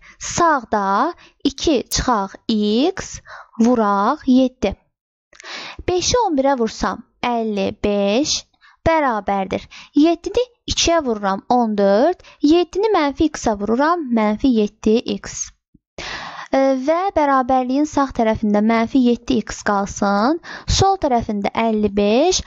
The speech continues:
on dördü də keçirdək bura, olsun mənfi əlli dörd, e, üzr istəyirəm, mənfi on dörd. Deməli, əlli beşdən on dörd çıxsam, qırx bir bərabərdir mənfi yeddi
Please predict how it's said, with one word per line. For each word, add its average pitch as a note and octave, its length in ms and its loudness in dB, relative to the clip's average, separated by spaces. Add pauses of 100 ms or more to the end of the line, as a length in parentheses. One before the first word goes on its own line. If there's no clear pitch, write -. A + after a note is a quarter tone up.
(160)
on D#4 300 2
dördü D#4 240 0
də D4 100 2
keçirdək G#3 600 -2
bura, G#3+ 300 2 (120)
olsun D4 460 0
mənfi A3 340 -2
əlli G#3+ 320 -2
dörd, G#3 320 -6
e, - 160 -2
üzr A3+ 220 0
istəyirəm, F4 320 -2
mənfi A3 260 0
on G3 200 0
dörd. - 260 -6 (500)
Deməli, F4+ 400 -2
əlli F4 320 -2
beşdən F4 400 0
on C#4+ 160 2
dörd C4+ 220 -2
çıxsam, G#3 500 -4
qırx A#3 320 -4
bir G3+ 680 0 (420)
bərabərdir G#3+ 840 0
mənfi A3+ 400 2
yeddi G#3 540 0